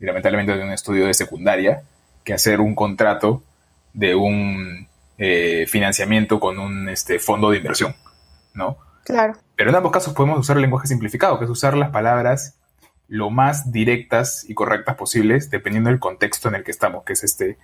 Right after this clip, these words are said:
Speaker 1: esta superficie en la que, la, en la que armamos el, el rompecabezas.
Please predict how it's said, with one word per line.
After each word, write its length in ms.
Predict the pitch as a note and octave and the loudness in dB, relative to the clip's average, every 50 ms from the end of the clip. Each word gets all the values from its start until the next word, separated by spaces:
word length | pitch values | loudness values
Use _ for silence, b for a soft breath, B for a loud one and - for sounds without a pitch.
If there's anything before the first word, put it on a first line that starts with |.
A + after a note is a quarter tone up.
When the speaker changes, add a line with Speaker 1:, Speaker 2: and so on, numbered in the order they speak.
| _ | _
Speaker 1:
esta 160 | _ - - | _ -6 -6
superficie 520 | - - - - G2 - - A#2 A2 - B2 | -6 -6 -6 -6 -6 -2 -2 -2 0 2 0
en 60 | A2 | 0
la 120 | G2 G2 | 0 -2
que, 140 | F#2 - F#2+ F#2 | -4 -6 -8 -6
la, 160 | G2+ G2 G2 | -6 -6 -6
en 280 | - - G#2+ G#2 G#2 | -6 -6 -6 -4 -2
la 120 | G2+ G#2 - | -2 0 0
que 60 | G#2+ | 0
armamos 340 | F#2+ - G#2+ A2 A2+ A2+ - | 2 2 2 2 2 0 0
el, 220 | A#2 F#2+ F#3 - - _ _ _ _ _ _ _ | 0 0 0 -4 -8 _ _ _ _ _ _ _
el 120 | - G#2 G2 | -4 -2 0
rompecabezas. 720 | G2 F#2+ F#2 F#2+ - - G2 F#2+ G2 F#2+ - - - - | 0 0 -2 -6 -2 0 0 2 2 0 -4 -8 -14 -18